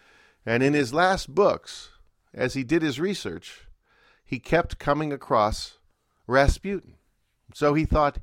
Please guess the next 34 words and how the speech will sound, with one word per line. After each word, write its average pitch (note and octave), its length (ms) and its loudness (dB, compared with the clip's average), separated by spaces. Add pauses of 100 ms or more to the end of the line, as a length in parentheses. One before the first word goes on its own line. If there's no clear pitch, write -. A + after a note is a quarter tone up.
(460)
he'd D3 160 -4
investigate A2 800 -2
Rasputin, F#2+ 840 -8
who E3 180 -4
otherwise C3+ 640 2
is A2+ 160 -10
not C3+ 200 0
taken B2 300 -4
very A#2 180 0
seriously G2 640 -8
in E2+ 100 -10
the D#2+ 80 -14
scholarly F2 640 -2
community. F#2 540 -10 (580)
But D3+ 400 2 (520)
Smith G3+ 460 4
had C#3 200 4
access C3+ 540 0
to - 140 -8
archives D3+ 720 0
in F#2 180 -8
Russia D3+ 480 -4
and B2 140 -4
around C3+ 260 2
the C3 80 2
world D3+ 380 2 (680)
that C3 180 2
revealed C#3+ 460 4
new D#3+ 160 4
aspects - 840 -2
of G2 200 -10
Rasputin, G#2 560 -2
the A2 60 -2
man C#3 500 0